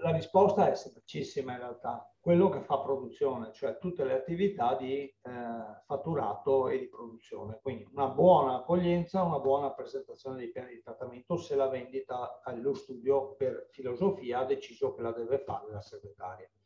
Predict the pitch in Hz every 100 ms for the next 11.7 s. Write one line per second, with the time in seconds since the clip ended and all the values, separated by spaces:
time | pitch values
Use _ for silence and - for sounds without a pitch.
0 | _ _ _ _ - 160 175 202 170 139
1 | 156 180 180 175 208 - 131 - 131 131
2 | - - 139 - _ - - _ _ _
3 | _ - 143 156 143 151 139 135 131 -
4 | - 233 - - 143 139 135 139 135 -
5 | 160 143 151 175 175 143 147 196 - -
6 | _ _ 143 143 135 131 117 185 170 165
7 | - 175 151 143 139 185 226 156 - -
8 | 123 - 196 - 131 113 - 160 180 185
9 | 247 190 - _ - 143 139 - - -
10 | - 147 143 131 131 135 160 196 - 185
11 | 151 - - - - -